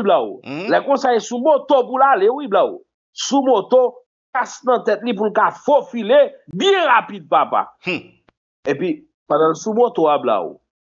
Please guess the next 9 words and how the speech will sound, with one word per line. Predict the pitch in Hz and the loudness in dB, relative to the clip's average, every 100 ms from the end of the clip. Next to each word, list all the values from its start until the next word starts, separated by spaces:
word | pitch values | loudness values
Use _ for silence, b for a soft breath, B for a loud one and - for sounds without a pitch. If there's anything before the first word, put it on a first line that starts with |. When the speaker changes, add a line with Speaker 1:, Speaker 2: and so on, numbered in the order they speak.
| _ _ _ _ _ | _ _ _ _ _
Speaker 1:
papa, | 131 120 147 185 | 0 2 0 -2
c'est | 170 | -4
le | 151 | -4
boucol, | 151 - 107 98 | -8 -4 -4 -4
non? | 120 _ _ - | -10 _ _ -8
Speaker 2:
Hein? | 160 233 180 _ _ _ _ 113 | -4 -4 -8 _ _ _ _ -10
Speaker 1:
Li | 123 | -4
gen | 131 127 | -4 0
cortège. | 175 185 123 | -2 0 -4